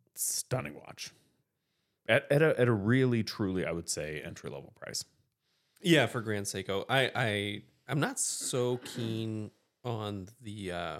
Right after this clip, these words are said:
Speaker 2: leather strap version, but on the bracelet, I am fully about it. Adding a bracelet to it changes the entire personality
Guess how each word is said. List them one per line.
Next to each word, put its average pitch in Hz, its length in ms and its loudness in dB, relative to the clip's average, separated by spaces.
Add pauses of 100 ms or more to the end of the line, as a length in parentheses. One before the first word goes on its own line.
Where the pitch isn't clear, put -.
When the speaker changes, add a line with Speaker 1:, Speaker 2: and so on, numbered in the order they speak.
(420)
Speaker 2:
leather 101 320 -6
strap - 520 -8 (100)
version, 107 480 -6 (1800)
but 127 80 2
on 143 140 4
the 117 80 -2
bracelet, 101 520 -6
I 98 180 -4
am 85 360 -8 (300)
fully 87 420 -12
about 82 300 -14
it. - 120 -16 (460)
Adding 117 260 2
a 104 60 -2
bracelet 92 400 -4
to - 120 -8
it 101 100 -8
changes 101 480 -10
the 95 120 -8
entire 87 640 -10 (520)
personality 85 920 -6